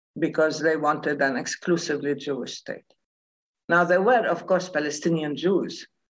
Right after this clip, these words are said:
and they were a minority then, but they were, and many of them remained actively involved with the Palestinian cause, but most of them were taken up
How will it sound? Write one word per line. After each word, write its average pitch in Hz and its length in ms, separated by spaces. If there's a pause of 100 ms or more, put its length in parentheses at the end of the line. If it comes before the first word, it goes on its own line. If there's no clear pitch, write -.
(340)
and 151 100
they 156 80
were 165 220
a 151 60
minority 147 640
then, 127 400
but 151 260
they 143 140
were, 147 340
and 147 320
many 165 280
of 151 160
them 151 160
remained 151 500
actively 147 600
involved 147 540
with 131 140
the 139 100
Palestinian 139 680
cause, 143 380
but 156 240
most 170 300
of 147 120
them 143 200
were 143 180
taken 147 320
up 143 160